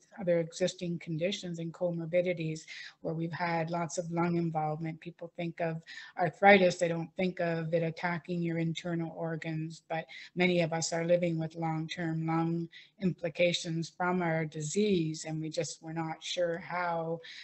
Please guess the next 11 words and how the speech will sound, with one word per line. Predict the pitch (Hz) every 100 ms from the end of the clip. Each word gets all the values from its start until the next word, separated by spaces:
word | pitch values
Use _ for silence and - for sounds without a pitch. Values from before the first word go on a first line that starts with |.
| -
we | 175
were | 165
gonna | 165 160 160 151 - -
manage | 180 185 208 190 160 -
this. | 151 151 -
And | 170 165 165 - -
so | -
we | 185 196
ended | 214 208
up | 196 -
being | 202 202